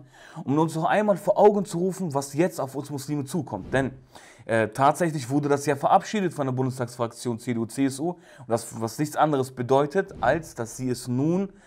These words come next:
auch versuchen werden, legislativ irgendwie geltend zu machen. Denn bereits in den ersten einleitenden Sätzen des Positionspapiers zeigt die C D U, C S U auf,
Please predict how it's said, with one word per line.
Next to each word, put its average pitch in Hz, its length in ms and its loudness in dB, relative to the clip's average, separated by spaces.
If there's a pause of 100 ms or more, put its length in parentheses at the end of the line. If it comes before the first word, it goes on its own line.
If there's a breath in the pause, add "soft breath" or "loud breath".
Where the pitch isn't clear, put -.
(160 soft breath)
auch 113 180 0
versuchen 143 540 -4
werden, 143 340 2
legislativ 151 720 -4
irgendwie 123 320 -4
geltend 131 280 0
zu - 120 -16
machen. - 200 -18 (120)
Denn 151 160 2
bereits 208 320 2
in 208 80 0
den 185 100 2
ersten 233 480 -2
einleitenden 196 640 0
Sätzen 143 420 -2
des 120 180 -4
Positionspapiers 131 1040 -2
zeigt 220 320 0
die 196 80 -4
C 226 240 -2
D 208 80 -2
U, 185 80 -2
C 180 200 -4
S 170 160 -6
U 170 40 0
auf, 170 320 0